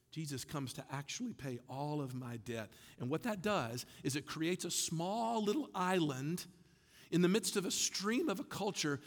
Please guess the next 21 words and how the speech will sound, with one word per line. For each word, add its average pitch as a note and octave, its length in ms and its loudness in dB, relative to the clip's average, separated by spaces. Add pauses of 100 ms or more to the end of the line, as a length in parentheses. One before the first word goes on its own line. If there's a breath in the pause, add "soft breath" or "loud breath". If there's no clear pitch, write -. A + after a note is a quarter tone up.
(180 loud breath)
that F3+ 100 4
has D#3+ 180 0
forgotten G3+ 680 4
how E3 180 2
to E3+ 60 2
forgive. E3 760 2 (1080)
Either F3+ 160 8
forgotten F#3 440 2
or G3 80 4
we D#3+ 120 4
never F3 240 4
had D#3+ 280 2
it. A2+ 100 -2 (220 loud breath)
If B2+ 140 -2
you F#3+ 60 2
look A3 180 4
at G#3+ 60 4
our G#3 120 4
national G#3 480 0
conversation F3 760 0
between, D3 400 -4